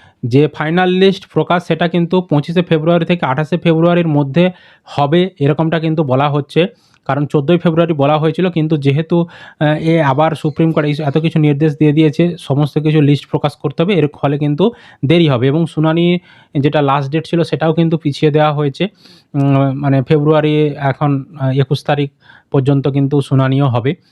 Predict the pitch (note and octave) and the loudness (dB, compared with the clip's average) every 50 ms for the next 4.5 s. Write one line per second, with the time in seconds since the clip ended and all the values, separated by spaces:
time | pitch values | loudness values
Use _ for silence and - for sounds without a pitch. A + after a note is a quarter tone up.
0 | _ _ _ _ _ - C3 B2 A#2 - C3+ B2 B2 B2 A#2+ A#2+ A#2+ - _ _ | _ _ _ _ _ -8 -6 -6 -4 0 0 2 2 2 2 0 -2 -6 _ _
1 | _ _ _ _ _ _ - D3+ D#3 E3+ F3+ F3+ F#3+ F#3 F3 F#3+ F#3 F3+ F3 G3+ | _ _ _ _ _ _ -2 2 2 4 4 4 4 4 2 2 2 2 4 2
2 | G3+ G#3 F#3 D3+ C#3+ C#3+ D#3 - E3 D#3+ D#3 E3 E3 D#3+ - F3 F3+ G#3 A3 G#3+ | 2 4 4 2 2 2 0 0 -2 -2 -2 0 -2 0 0 -2 -2 -2 -4 -6
3 | - - C3+ C3+ D3 D#3 D#3+ D#3 D#3 - - C#3+ C3 C3 C3 C3+ D3+ C#3+ - - | -6 -6 -4 -2 0 0 -2 -2 -2 -4 -6 -4 -4 -4 -2 -2 -2 -2 0 -2
4 | D#3+ D3 D3 C3+ C#3+ C3+ - C#3 A#2+ C3+ | 0 0 0 -2 -2 -4 -4 -4 -4 -4